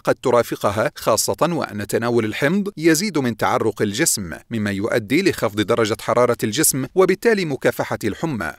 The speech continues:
مكافحة أمراض الجهاز التنفسي. تساعد ثمار الحامض الصفراء على علاج المشاكل التنفسية المختلفة بما في ذلك صعوبات التنفس ونوبات الربو المزعجة،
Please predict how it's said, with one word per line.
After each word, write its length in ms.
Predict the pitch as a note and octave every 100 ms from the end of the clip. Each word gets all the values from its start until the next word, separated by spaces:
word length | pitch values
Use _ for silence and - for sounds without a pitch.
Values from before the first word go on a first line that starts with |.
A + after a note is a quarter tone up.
| -
مكافحة 800 | C#3+ - A#2+ G2+ G2 G3 - - D3
أمراض 360 | C3 A#2 A#2 A2
الجهاز 500 | A2 G#2 G2+ A2 F#2+
التنفسي. 920 | G2+ A2+ G2+ - G2 D#3+ C3+ F2 - - -
تساعد 400 | D#3 A3+ A3+ F3+
ثمار 340 | - C#3+ C#3
الحامض 420 | C3+ - C3 B2+
الصفراء 520 | B2 - C3 B2+ B2+
على 200 | A#2+ B2
علاج 380 | A#2+ A#2+ A#2 A2+
المشاكل 520 | A#2+ A#2+ - B2 C#3
التنفسية 760 | B2 - B2 A#2 C3 B2 A2+ B2 C3
المختلفة 760 | B2 - - F3 A#2+ - A2+ -
بما 220 | F3 E3
في 160 | -
ذلك 360 | F3 A3 G3+ -
صعوبات 500 | - C3+ B2+ A#2+ A#2
التنفس 600 | B2+ B2+ C#3+ - A#2 A2 -
ونوبات 520 | E3+ D3+ C#3 G3+ -
الربو 520 | D3 C#3 A#2+ A#2+ B2+ -
المزعجة، 720 | B2+ A#2 F3 C3+ F#2+ F#2 E2